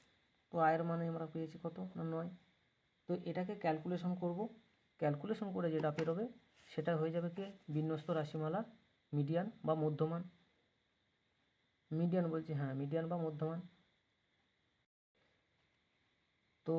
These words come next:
এটাকে ক্যালকুলেশন করে আমরা পাচ্ছি কত? না আটত্রিশ,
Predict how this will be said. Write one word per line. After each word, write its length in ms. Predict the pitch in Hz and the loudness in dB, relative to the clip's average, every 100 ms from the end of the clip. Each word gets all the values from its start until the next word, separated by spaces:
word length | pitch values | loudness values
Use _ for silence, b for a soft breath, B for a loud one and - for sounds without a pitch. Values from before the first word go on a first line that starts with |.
| 170 - | 0 0
এটাকে 360 | 156 175 180 214 226 - | 2 2 2 2 2 2
ক্যালকুলেশন 480 | 170 165 170 202 202 | 4 4 4 0 0
করে 140 | 208 208 | 4 4
আমরা 200 | 180 175 | 4 4
পাচ্ছি 240 | 170 160 180 170 | 2 0 -2 -2
কত? 140 | 165 208 254 - _ _ _ _ _ _ _ _ _ _ _ _ _ _ _ _ _ _ _ _ _ _ _ _ _ _ _ _ _ _ _ _ _ _ _ _ _ _ _ _ _ _ _ _ _ - 330 165 | 0 -2 -2 -6 _ _ _ _ _ _ _ _ _ _ _ _ _ _ _ _ _ _ _ _ _ _ _ _ _ _ _ _ _ _ _ _ _ _ _ _ _ _ _ _ _ _ _ _ _ -18 -6 -2
না 80 | 160 165 160 | -2 0 2
আটত্রিশ, 520 | 147 - 175 196 214 | 0 -2 -4 -2 -2